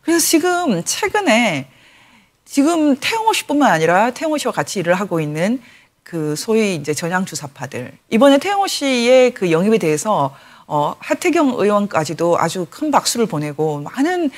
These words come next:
사람들이 "아주 잘한 선택이다." 이런 박수를 보내고 있는데 저는 이 대목에 대해서는 분명한 입장을 말하고 싶습니다. 북한의 이런 그 독특함, 고유함에 대해서 눈을 뜨지 않으면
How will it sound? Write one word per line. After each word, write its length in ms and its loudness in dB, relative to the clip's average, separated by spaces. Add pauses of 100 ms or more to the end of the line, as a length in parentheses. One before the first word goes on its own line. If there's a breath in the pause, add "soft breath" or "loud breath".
(240 loud breath)
사람들이 720 2 (280 loud breath)
"아주 400 4
잘한 340 2
선택이다." 580 -4
이런 200 0
박수를 380 -6
보내고 360 -6
있는데 520 -2 (760 soft breath)
저는 520 2 (220)
이 260 6
대목에 420 4
대해서는 460 -4
분명한 460 2
입장을 720 -8
말하고 360 -10
싶습니다. 680 -12 (400 loud breath)
북한의 800 2
이런 380 4
그 280 -2
독특함, 640 -4 (280)
고유함에 540 4
대해서 300 0
눈을 260 2
뜨지 240 -2
않으면 500 -2